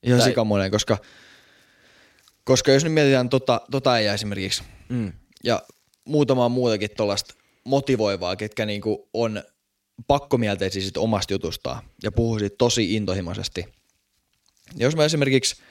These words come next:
Speaker 1: kuuntelen niitä ennen kuin mä menen treenaamaan, tai samalla kun mä treenaan, tai ennen jotain, mitä mun pitää tehdä, missä mä, missä mulla ei oo niinku ehkä oo hirveän hyvä mindsetti siihen hommaan, niin, niin se vaan, se vaan tota laittaa jonkun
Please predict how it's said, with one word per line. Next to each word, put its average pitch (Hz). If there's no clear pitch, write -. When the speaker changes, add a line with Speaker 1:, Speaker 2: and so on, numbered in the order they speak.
Speaker 1:
kuuntelen 143
niitä 110
ennen 120
kuin 104
mä 107
menen 104
treenaamaan, 90
tai 101
samalla 123
kun 101
mä 95
treenaan, 92
tai 98
ennen 117
jotain, 101
mitä 104
mun 113
pitää 113
tehdä, 101
missä 104
mä, 110
missä 113
mulla 107
ei 101
oo 104
niinku 101
ehkä 98
oo 92
hirveän 104
hyvä 98
mindsetti 98
siihen 87
hommaan, 87
niin, 101
niin 104
se 131
vaan, 120
se 139
vaan 127
tota 113
laittaa 113
jonkun 107